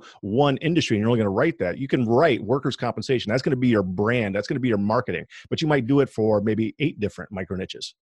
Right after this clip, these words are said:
So then when you're bringing in all your prospects, maybe then you accumulate, you know, fifteen hundred prospects in these eight micro niches. These are gonna be the prospects you're going after with the focus that I'm gonna be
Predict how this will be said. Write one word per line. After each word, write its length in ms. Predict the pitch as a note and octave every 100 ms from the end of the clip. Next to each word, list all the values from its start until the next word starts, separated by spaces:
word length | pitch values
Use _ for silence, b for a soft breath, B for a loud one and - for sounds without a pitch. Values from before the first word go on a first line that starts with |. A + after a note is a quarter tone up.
| B B B
So 140 | -
then 160 | A#2 B2
when 100 | C3
you're 80 | A#2
bringing 380 | A#2 E3+ E3
in 100 | D3
all 140 | C#3 C3+
your 100 | A#2
prospects, 540 | - D3+ D#3 A2+ G2+
maybe 220 | A#2+ C#3
then 140 | B2+ B2+
you 220 | B2 A#2
accumulate, 720 | - - E3 F3+ A#2+ G#2+ A2 _
you 100 | B2
know, 160 | G2+ G2+ _ _
fifteen 320 | F3 - E3 B2+
hundred 280 | C3+ A#2
prospects 560 | - C3+ C#3+ - F#2 - B B B
in 220 | E3 F3
these 200 | C#3 A#2 -
eight 220 | D#3 -
micro 320 | C3 C#3+ B2+
niches. 400 | G2+ F2+ G2+ G2 B B
These 220 | C3+ F#3+
are 60 | E3+
gonna 100 | D3
be 100 | C3+
the 80 | B2
prospects 540 | - B2+ C3 C3 A#2
you're 80 | A#2+
going 240 | A2+ G#2+
after 460 | B2 E3 E3 G2 F2+ B B
with 140 | B2+
the 80 | B2+
focus 440 | - G3 G3 A#2 -
that 200 | A2 A2+
I'm 100 | B2+
gonna 140 | C3 B2
be 160 | A2+